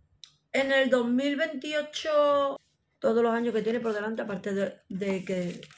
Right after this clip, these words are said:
al dos mil dieciocho ya, al dos mil veintiocho ya no, no. ¿Vale? Chicas, ¿qué os puedo decir? No. Su acuerdo, ¿vale? Pero creo que fueron menos de quince dólares.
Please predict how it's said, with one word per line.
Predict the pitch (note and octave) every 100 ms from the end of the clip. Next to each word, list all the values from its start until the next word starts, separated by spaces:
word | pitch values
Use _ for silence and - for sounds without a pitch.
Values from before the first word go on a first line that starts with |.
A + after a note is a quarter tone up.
| - - -
al | F#3
dos | F#3 F3+
mil | F#3 F#3+
dieciocho | G3 G3 G3+ F#3+ - F3+
ya, | F#3+ E3+ E3 E3 E3+ - _ - - _ -
al | G3+
dos | G3+ F#3+
mil | G3
veintiocho | G#3 G#3+ G#3+ G#3+ A3
ya | F#3+ F3+
no, | F3+ F3+ E3+ E3+ E3 - _ _
no. | F3+ E3 D#3 - - - - _ - - -
¿Vale? | G#3 B3+ D#4 G4+ - _ _ _ _ - - _
Chicas, | - F#3+ F3+ F3+ - - _ _ -
¿qué | A3+
os | G#3
puedo | A3+ G3
decir? | F3 D#3 - D#3+ - - _ _ _ _ -
No. | F#3 F#3 - - _ _ _ _ _ _ _ _ _ - - -
Su | -
acuerdo, | E3+ E3+ G3 - _ _ _ _ _
¿vale? | - F3+ A3+ C#4+ G4 _
Pero | - G#3+ G3 F#3+ F3
creo | G3+ A3+
que | A#3+
fueron | - B3+ A#3+
menos | A#3+ A#3 A#3+
de | A#3 G3
quince | A3 G#3 -
dólares. | F#3 F3+ G3+ B3+